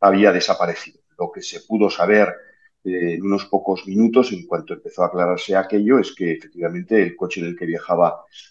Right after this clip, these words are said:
el presidente del gobierno, Luis Carrero Blanco, con su conductor y con uno de los policías de escolta, había sufrido el impacto directo de este atentado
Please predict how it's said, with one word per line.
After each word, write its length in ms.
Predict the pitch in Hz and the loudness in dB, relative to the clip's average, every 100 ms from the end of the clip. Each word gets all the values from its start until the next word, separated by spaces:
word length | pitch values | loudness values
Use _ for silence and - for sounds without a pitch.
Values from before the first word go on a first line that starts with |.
| - | -10
el 120 | 98 | -6
presidente 480 | 98 - 95 98 95 | -6 -4 -4 -2 -4
del 80 | 92 | -2
gobierno, 500 | 92 104 104 110 104 | 0 2 4 2 2
Luis 220 | 95 - | 0 -2
Carrero 320 | 90 90 90 | -6 -2 2
Blanco, 580 | 110 123 123 147 151 151 | 4 6 6 6 6 4
con 160 | 85 | -4
su 180 | - - - | -10 -18 -16
conductor 600 | 85 80 - - 104 98 | -16 -16 -14 -2 0 0
y 80 | 87 | -4
con 160 | 85 | -10
uno 140 | 87 87 | -10 -8
de 100 | 87 | -8
los 160 | 87 | -8
policías 560 | - 90 87 98 90 - | -6 -6 -6 -2 -2 -2
de 260 | 92 90 - | -4 -4 -6
escolta, 580 | 98 - 117 117 120 120 | -6 -2 0 2 4 4
había 220 | 92 87 | 4 -2
sufrido 440 | - - 101 92 | -4 -10 -8 -6
el 80 | 90 | -6
impacto 380 | 87 95 - 90 | -2 -4 -2 -6
directo 420 | 90 92 - 85 | -6 -6 -4 -4
de 80 | 85 | -4
este 440 | 87 - 87 87 _ _ _ - | -6 -4 -4 -6 _ _ _ -2
atentado 720 | 98 107 107 120 120 147 | 2 2 4 6 6 4